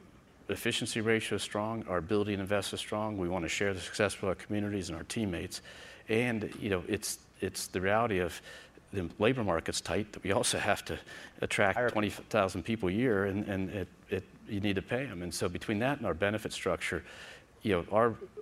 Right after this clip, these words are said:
Speaker 1: our living wage equivalent you hear talked about is, is like, you know, another fifteen dollars or twenty dollars for benefits. And we feel very proud of that. So we've gone from basically, uh, over the last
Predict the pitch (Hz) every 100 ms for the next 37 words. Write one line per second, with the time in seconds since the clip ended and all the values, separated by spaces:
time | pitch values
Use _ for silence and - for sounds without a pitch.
0 | - 107 98 107 101 92 92 87 87 101
1 | 90 90 87 80 107 - - 78 - 104
2 | 104 - 101 98 - 85 78 - - -
3 | - 95 76 92 95 90 82 76 - -
4 | - 104 - 90 85 85 78 - 107 104
5 | 85 80 - 90 233 - 78 - - 101
6 | 87 - - - - - 117 123 117 123
7 | 104 120 110 85 - 107 104 101 95 92
8 | 90 92 - 92 90 87 82 95 90 78
9 | 76 104 90 92 87 - -